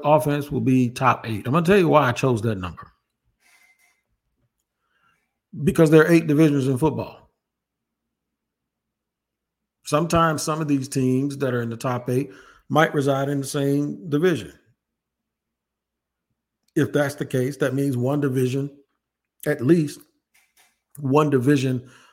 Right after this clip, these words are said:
winner won't be included in that top eight. I suspect that they might come from the, uh,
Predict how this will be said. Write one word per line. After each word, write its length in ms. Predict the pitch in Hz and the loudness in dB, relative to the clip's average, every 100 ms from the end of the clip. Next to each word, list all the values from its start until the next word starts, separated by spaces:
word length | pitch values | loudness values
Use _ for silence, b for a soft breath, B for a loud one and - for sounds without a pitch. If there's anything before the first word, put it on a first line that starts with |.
| b | b
winner 440 | - 151 180 139 139 B B | -2 0 2 0 -4 B B
won't 220 | 143 151 | -2 0
be 140 | 147 139 | 0 0
included 380 | 135 135 127 | 0 -4 -4
in 80 | 123 | -4
that 180 | 127 147 | -6 -6
top 260 | 131 123 190 | -8 -8 -6
eight. 280 | 170 170 _ _ _ _ _ _ _ _ _ _ _ _ _ _ - | -6 -6 _ _ _ _ _ _ _ _ _ _ _ _ _ _ -2
I 60 | 165 | -2
suspect 540 | 165 - - 180 180 | -2 -4 0 0 2
that 260 | 160 170 123 | 0 0 -2
they 140 | 151 | 0
might 260 | 147 143 - | 2 0 -2
come 180 | 143 | -4
from 260 | 123 135 135 | -2 -4 -2
the, 300 | 117 107 131 | -4 -6 -8
uh, 180 | 107 | -8